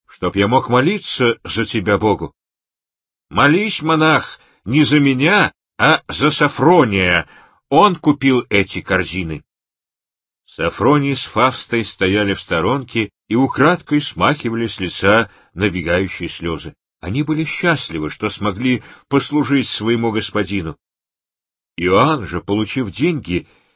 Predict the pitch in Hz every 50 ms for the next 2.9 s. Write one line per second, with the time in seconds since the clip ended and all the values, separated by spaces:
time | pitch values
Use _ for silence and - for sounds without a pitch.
0 | _ _ - 95 117 131 131 131 127 147 180 196 - - - - - 156 151 151
1 | 151 151 _ - 82 82 - _ - 95 120 147 147 139 143 120 - - - 98
2 | 90 82 73 80 78 95 95 - 85 78 - - 71 - _ - _